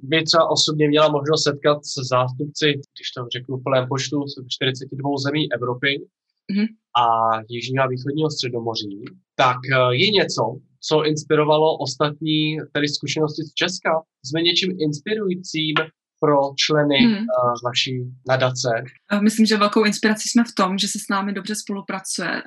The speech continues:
Speaker 2: na přeshraniční iniciativě a projekty. Mám velmi dobrou zpětnou vazbu. A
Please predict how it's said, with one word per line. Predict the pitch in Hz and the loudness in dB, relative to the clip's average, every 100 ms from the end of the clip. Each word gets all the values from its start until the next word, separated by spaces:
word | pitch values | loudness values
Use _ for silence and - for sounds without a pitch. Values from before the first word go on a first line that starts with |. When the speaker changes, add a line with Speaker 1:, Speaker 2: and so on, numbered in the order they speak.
| - | -8
Speaker 2:
na | 190 190 180 180 185 | -6 -4 -4 -4 -4
přeshraniční | - 196 196 190 226 | -4 -2 -2 -2 -2
iniciativě | 202 190 - 196 190 185 190 | -2 -4 -6 -8 -8 -8 -8
a | |
projekty. | - 180 - | -6 -10 -8
Mám | 196 190 185 185 190 190 | -4 -4 -4 -8 -10 -6
velmi | 196 190 | -6 -4
dobrou | 180 196 | -6 -8
zpětnou | - 196 202 196 | -8 -6 -4 -2
vazbu. | 196 185 170 175 - - - - - - | -4 -6 -10 -14 -12 -16 -14 -16 -20 -4
A | 202 196 | 0 0